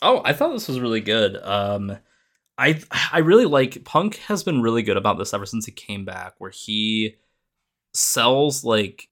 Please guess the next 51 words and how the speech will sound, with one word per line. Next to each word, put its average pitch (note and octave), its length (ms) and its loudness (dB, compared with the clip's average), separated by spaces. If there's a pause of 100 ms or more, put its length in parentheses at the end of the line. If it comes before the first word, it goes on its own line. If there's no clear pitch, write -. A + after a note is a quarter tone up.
not C3+ 340 -8
quite - 260 0
injuries, A2+ 440 2
but B2 100 0
he A2 60 2
sells, C3+ 520 2
like, A2+ 200 0
damage G2+ 340 -2
that's G2+ 140 -12
been G#2+ 160 -6
done F#2+ 180 -8
in G2 60 -10
prior F#2 260 -10
matches. F2+ 500 -16
So, G2+ 140 -6
like, G2+ 240 -8 (360)
he - 140 -8
was B2+ 180 0
selling C#3+ 300 2
the A#2+ 80 2
knee G#2 220 -2
a G2+ 60 -4
lot F#2+ 300 -8
during F#2+ 180 -14
that F2 180 -18
Penta G#2 260 -8
match F2 300 -18
'cause F#2+ 140 -16
of F#2 160 -18
the, F2+ 180 -16
the - 80 -20
botch, A#2 480 0
and A#2 100 -10
he G#2+ 60 -6
kept - 220 -10
selling A#2 320 -2
that G2+ 160 -6
knee F2+ 260 -18 (140)
here. G#2 440 -10 (460)
And, A2 160 -2
like, G#2+ 180 -2
Dustin C#3 300 0
would A#2+ 120 2
do G#2+ 160 0
that G2 180 -4
a - 20 -12
bit, - 240 -12
too, A2 260 -4
when G2+ 180 -6
his, G2 540 -10
uh, F2+ 260 -10